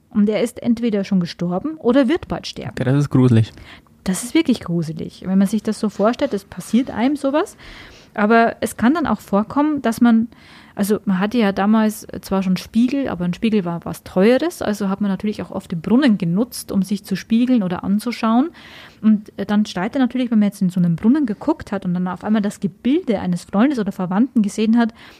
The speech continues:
Speaker 1: dass das eben auch so ein Omen war, dass der dann bald verscheiden soll.
Speaker 2: Mhm.
Speaker 1: Aber er schreibt dann auch weiter, „Es gibt aber auch Menschen, welche die Gabe besitzen, jene, die bald dem Tode verfallen, als Leiche zu sehen.“
Speaker 2: <laughs> An der Stelle, ich kenne eine ältere Person,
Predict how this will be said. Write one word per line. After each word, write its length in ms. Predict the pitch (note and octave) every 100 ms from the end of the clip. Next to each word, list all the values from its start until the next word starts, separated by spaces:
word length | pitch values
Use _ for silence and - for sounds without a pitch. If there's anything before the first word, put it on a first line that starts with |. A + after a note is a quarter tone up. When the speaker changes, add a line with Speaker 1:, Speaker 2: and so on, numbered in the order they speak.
| -
Speaker 1:
dass 120 | A3+
das 180 | B3 A3
eben 140 | G3
auch 160 | - A3+
so 140 | G#3+
ein 80 | F#3+ -
Omen 340 | A3 C4 A#3+
war, 300 | A3+ A3+ A#3+ - - - - -
dass 240 | G#3 -
der 320 | - G#3+ C4 C4
dann 260 | A3+ A3
bald 300 | G3 F3 F#3+
verscheiden 520 | - A3+ - G#3 G#3
soll. 280 | F#3+ E3 - - _ _ _ _ _ _ _
Speaker 2:
Mhm. 80 | -
Speaker 1:
Aber 280 | G#3+ G#3+ - _ _ _ _ _
er 100 | -
schreibt 280 | F3+ G#3 A#3+
dann 80 | G#3+
auch 140 | F#3
weiter, 260 | G3 A3 C#4
„Es 140 | G#3+ -
gibt 260 | - -
aber 240 | - G3 F3+
auch 140 | -
Menschen, 400 | G3 F#3 - D4 F#4
welche 200 | A#3 A3
die 140 | G3+ G#3+
Gabe 320 | F#3 E3+ F3
besitzen, 560 | F#3+ - A#3 - D#4 E4 - - -
jene, 260 | C4+ F4
die 120 | B3+ A3+
bald 260 | G3+ G3+
dem 120 | G3
Tode 280 | - A3+ A3+
verfallen, 520 | G#3 F#3 - F3 A#3 -
als 180 | A3+
Leiche 360 | D4+ F4 - F#3+
zu 140 | -
sehen.“ 220 | F3 F3 E3 - C#3+ E3
Speaker 2:
<laughs> 320 | G#3+ - -
An 120 | C3+
der 120 | C3+
Stelle, 260 | D#3+ D#3 D#3+
ich 160 | D3+ -
kenne 220 | E3 F#3
eine 140 | D#3+
ältere 320 | D3 F3+ E3
Person, 420 | E3 D3 C#3+ D3